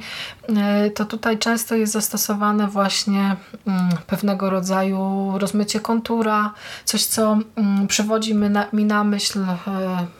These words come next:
rysunek wykonany pastelami, takie porozm-, porozmywane, porozmazywane obrazy. Mm, jakbyśmy patrzyli na świat zza jakiejś brudnej szyby, takiej, którą właśnie próbujemy sobie przetrzeć rękami, żeby wyraźnie widzieć, a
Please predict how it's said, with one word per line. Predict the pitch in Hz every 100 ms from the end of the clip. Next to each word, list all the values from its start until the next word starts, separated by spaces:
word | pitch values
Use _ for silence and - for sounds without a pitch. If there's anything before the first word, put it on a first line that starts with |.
| - 196
rysunek | 190 - 214 202 190 185 -
wykonany | 208 190 208 202 196 196
pastelami, | 202 185 - 202 196 196 190
takie | 196 185 180
porozm-, | - 190 190 208 208
porozmywane, | - 202 214 214 208 208 202 202
porozmazywane | - 202 196 202 185 196 196 196 196
obrazy. | 196 202 190 - 226 240 - - - - -
Mm, | 202 202 226
jakbyśmy | 220 220 233 - 240
patrzyli | 240 226 - 247 233 226
na | 208 202 196 202
świat | 202 - 208 202 208 - - - - 226
zza | - - 202
jakiejś | 202 190 - 196
brudnej | 185 202 226 220 220 214
szyby, | - 214 202 202 202 202 - _ 214 208
takiej, | 202 202 208
którą | 202 - 202 202 208
właśnie | 214 - 208
próbujemy | 214 208 208 202 208
sobie | 202 202 208
przetrzeć | 202 - 202 - 202
rękami, | 190 190 202 196 190
żeby | 196 196 185 - - 208
wyraźnie | 202 196 196 190
widzieć, | 190 208 202 -
a | 185